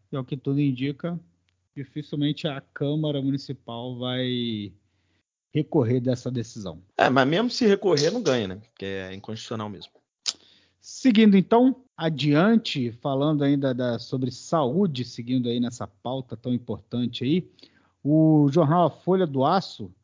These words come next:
Speaker 1: divulgou uma matéria que a gente vinha até comentando aí nos últimos episódios, né,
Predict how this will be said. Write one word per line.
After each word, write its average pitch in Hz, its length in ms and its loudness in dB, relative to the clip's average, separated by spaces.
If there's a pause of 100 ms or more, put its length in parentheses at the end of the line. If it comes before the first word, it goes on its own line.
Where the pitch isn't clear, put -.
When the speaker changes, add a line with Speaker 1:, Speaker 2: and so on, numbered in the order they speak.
(320)
Speaker 1:
divulgou 143 380 -6
uma 170 140 -4
matéria 165 680 -2
que 160 300 -2
a 139 80 2
gente 151 280 -6
vinha 160 200 -4
até 185 180 -4
comentando 214 680 2
aí 170 460 6
nos 131 360 4
últimos 151 340 2
episódios, 139 760 0 (360)
né, 147 200 -4